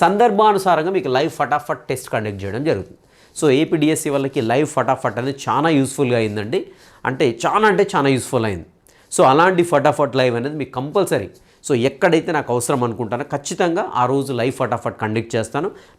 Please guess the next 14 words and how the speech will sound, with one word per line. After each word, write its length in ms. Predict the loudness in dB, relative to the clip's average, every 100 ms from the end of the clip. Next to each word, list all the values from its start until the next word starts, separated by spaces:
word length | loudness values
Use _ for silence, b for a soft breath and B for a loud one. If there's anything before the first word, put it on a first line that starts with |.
| 0
మీకు 160 | 0 2 2
ముందే 200 | 6 6
ఇంటిమేట్ 340 | 6 4 2 0
చేస్తాను, 260 | -6 -6 -4 0
టైమ్ 220 | 2 4 2
ఏంటి, 220 | 0 -4 -2 -2
ఏ 20 | 0
టైంలో 280 | 0 0 -6 -8 B B -2
ఎప్పుడు 220 | 2 4 4
లైవ్లోకి 380 | 4 2 0 0
రావాలి 200 | -2 -2 -4
మీరు 100 | -6
అనేది 140 | -4 -4
ముందే 220 | 0